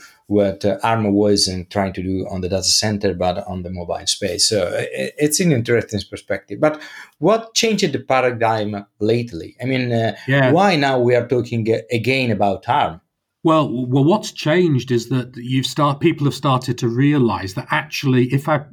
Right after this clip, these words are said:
Speaker 2: adopt the current architecture, I've got very little space to innovate.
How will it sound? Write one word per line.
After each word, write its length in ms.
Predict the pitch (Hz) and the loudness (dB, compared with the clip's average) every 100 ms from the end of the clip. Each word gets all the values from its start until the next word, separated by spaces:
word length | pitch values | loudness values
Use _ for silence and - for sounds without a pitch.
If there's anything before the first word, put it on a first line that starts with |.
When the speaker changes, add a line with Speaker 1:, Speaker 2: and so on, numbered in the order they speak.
| - | -2
Speaker 2:
adopt 360 | 131 143 127 | 0 0 0
the 160 | 131 120 | -2 -2
current 420 | - 151 165 151 | -2 0 0 -2
architecture, 920 | 117 110 - 95 - 98 - 104 98 95 - - - | -4 -6 -6 -16 -14 -14 -14 -10 -10 -10 -16 -14 0
I've 160 | 135 | 0
got 180 | 113 135 117 | 2 -2 -2
very 340 | 117 131 151 160 | 0 2 4 4
little 320 | 143 - 127 | 2 0 -2
space 460 | - - 139 151 - | -2 -2 0 0 -4
to 200 | 120 135 | -4 0
innovate. 520 | 117 101 90 78 | 0 -2 -10 -12